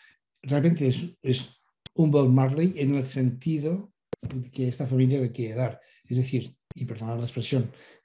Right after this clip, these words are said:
no, no es nadie peyorativo con Bob Marley, que me encanta, sino para esta familia, Bob Mar-, el, el niño se convertía un poco en el payasete, ¿eh? Y él actuaba de así. Era un niño muy inquieto, muy, muy contento siempre, como dices, pero siempre estaba en la dispersión,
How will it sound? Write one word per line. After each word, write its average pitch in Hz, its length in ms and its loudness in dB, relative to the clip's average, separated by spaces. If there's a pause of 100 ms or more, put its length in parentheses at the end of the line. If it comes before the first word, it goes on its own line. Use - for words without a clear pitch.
(120)
no, 117 440 -8
no 120 220 0
es 117 80 -2
nadie 127 460 0
peyorativo 127 520 2
con 131 120 -2
Bob 117 100 -2
Marley, 127 240 -2
que 147 80 0
me 123 80 -2
encanta, 131 500 -4 (380)
sino 131 380 0
para 123 160 0
esta 131 180 0
familia, 151 560 0 (560)
Bob 139 200 0
Mar-, 131 340 2
el, 123 440 -2 (120)
el 131 140 4
niño 143 220 4
se 151 220 -6
convertía 131 380 0
un 131 40 0
poco 165 160 0
en 156 60 2
el 131 160 2
payasete, 123 680 -6 (320)
¿eh? 165 160 -2 (160)
Y 147 140 6
él 180 80 10
actuaba 165 400 4
de 107 80 -6
así. 113 340 -8 (200)
Era 127 80 6
un 131 60 10
niño 131 200 10
muy 117 140 2
inquieto, 160 440 0
muy, 127 260 4
muy 127 120 0
contento 120 420 -4
siempre, 170 340 2
como 127 160 -2
dices, 143 300 0 (380)
pero 143 100 2
siempre 175 200 6
estaba 180 180 4
en 165 80 6
la 139 60 2
dispersión, 127 720 -2